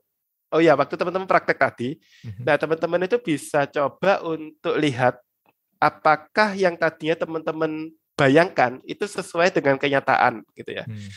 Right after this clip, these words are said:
Speaker 1: Itu
Speaker 2: hmm.
Speaker 1: kan sering ya, kayak kita waktu ngelihat satu teknologi gitu, terus kita langsung lihat,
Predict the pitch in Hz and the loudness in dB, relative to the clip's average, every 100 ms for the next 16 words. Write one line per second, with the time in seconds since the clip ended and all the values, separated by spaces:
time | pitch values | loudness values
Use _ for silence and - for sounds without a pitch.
0 | - 101 175 180 175 165 160 110 127 131 | -12 -2 2 2 4 4 6 4 4 4
1 | - - 143 - 170 151 - 139 143 139 | 2 -2 -4 0 2 0 -4 -6 -4 -2
2 | 139 120 135 - - 131 127 113 - 110 | -4 -4 -4 -4 -4 -6 -6 -10 -8 -8
3 | 107 - 117 - _ _ _ _ - - | -6 -8 -10 -10 _ _ _ _ -20 -16
4 | - 139 151 143 151 151 156 135 139 - | -12 -8 -2 2 4 4 0 0 0 -2